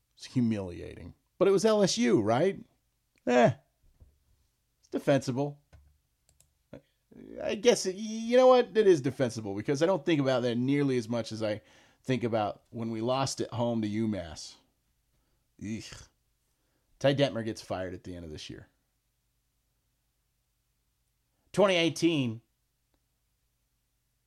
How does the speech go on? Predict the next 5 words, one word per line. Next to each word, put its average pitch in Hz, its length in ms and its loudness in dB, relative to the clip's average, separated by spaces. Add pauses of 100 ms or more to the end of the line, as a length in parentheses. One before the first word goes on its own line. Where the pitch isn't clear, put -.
has 131 220 -2
a 123 60 -2
really 127 680 -4
gigantic 110 640 -6 (180)
high. 80 440 -12